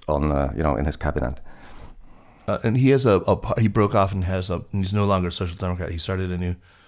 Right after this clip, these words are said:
Speaker 2: party. It's called something like what? The Party of Civic Rights?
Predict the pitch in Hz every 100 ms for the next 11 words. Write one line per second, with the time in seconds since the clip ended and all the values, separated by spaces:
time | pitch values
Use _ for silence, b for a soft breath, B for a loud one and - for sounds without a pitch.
0 | b - - 90 82 78 - - 87 82
1 | - 90 82 82 82 - b b b -
2 | - - 98 98 90 - - 101 98 -
3 | 90 90 110 - -